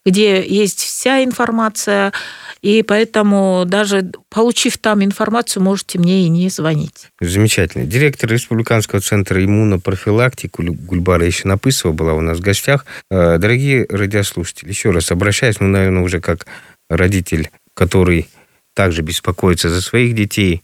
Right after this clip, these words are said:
Speaker 2: Дело не в вере, дело не в информационном каком-то аспекте, а дело в том,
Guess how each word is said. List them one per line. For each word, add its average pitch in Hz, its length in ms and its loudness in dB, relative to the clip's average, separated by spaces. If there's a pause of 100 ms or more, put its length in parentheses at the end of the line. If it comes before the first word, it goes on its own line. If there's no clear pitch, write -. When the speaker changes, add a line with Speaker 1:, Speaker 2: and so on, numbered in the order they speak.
(220)
Speaker 2:
Дело 135 300 0
не 135 260 2
в 120 40 -2
вере, 107 440 -2
дело 101 300 -2
не 104 220 0
в 98 140 -4
информационном 107 760 0
каком-то 98 580 -2 (240)
аспекте, - 600 -2 (460)
а 76 120 0
дело 113 200 4
в - 80 -4
том, 175 320 2